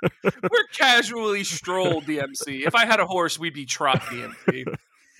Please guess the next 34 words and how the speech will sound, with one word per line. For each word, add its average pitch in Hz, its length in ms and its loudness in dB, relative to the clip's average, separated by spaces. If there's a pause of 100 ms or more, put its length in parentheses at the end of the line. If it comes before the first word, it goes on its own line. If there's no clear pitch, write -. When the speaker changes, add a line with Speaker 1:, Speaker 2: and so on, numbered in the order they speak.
(580)
Speaker 2:
Uh, 208 320 6
I 202 100 4
have, 208 260 4
"With 190 140 -4
all 214 180 4
due 190 140 -2
respect, 160 340 2
this 139 120 -6
account 139 240 0
does 123 100 -10
not 156 160 4
have 165 140 2
any 139 120 0
content 147 380 2
as 123 140 2
it's 120 100 -6
not 123 140 2
ready 127 100 2
to 123 80 -2
launch, 120 260 2
I 143 140 4
E 135 180 -2
content 123 440 -2
isn't 143 180 -6
ready. 123 240 -2
The 120 160 -6
ins 131 140 -4
and 139 100 2
outs 131 260 2
aren't 123 360 2 (480)
prepped 147 360 2
for 104 280 -4
it." 123 180 -6 (300)
Speaker 1:
Uh-huh. 101 300 -6